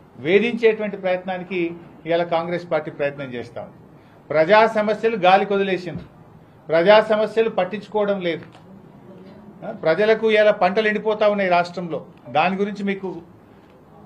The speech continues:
పట్టించుకునే టైం లేదు. ఇవాళ తాగునీరు రావడం లేదు, ఆసుపత్రుల్లో సేవలు ఇబ్బందికరమైపోయింది. ఇవాళ ప్రజలు అనేక సమస్యలు ఎదుర్కొంటా ఉన్నారు.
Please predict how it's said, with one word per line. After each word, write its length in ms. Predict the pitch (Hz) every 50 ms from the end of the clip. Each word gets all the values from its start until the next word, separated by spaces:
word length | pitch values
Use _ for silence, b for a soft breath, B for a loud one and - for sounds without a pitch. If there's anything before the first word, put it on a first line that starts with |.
| - -
పట్టించుకునే 540 | 170 165 185 - - 202 202 202 190 180
టైం 300 | 175 - 170 165 185 190
లేదు. 260 | 180 175 170 - - - - - - - - - - - - - _ _ - _ _ - - - -
ఇవాళ 140 | 156 170 175
తాగునీరు 540 | 175 - 170 175 202 202 214 214 214 202 190
రావడం 340 | 180 185 196 202 202 202 196
లేదు, 240 | 185 180 165 170 - - - - _ _ _ _ _ _ - - - - -
ఆసుపత్రుల్లో 680 | 147 185 196 196 - 220 214 214 214 208 208 208 202 -
సేవలు 440 | - 180 180 190 202 202 185 175 - - - - 147
ఇబ్బందికరమైపోయింది. 1000 | 147 147 190 202 196 196 202 202 196 196 190 190 180 185 180 170 160 - - - - - - - - - - - - - - - - - - - - - - -
ఇవాళ 140 | 156 165 180
ప్రజలు 380 | 175 175 170 175 175 214 226 220
అనేక 380 | 196 185 202 226 247 247 240
సమస్యలు 420 | 220 233 220 220 226 220 226 226 220
ఎదుర్కొంటా 460 | 208 208 202 202 - 196 196 202 180
ఉన్నారు. 300 | 170 160 151 135 120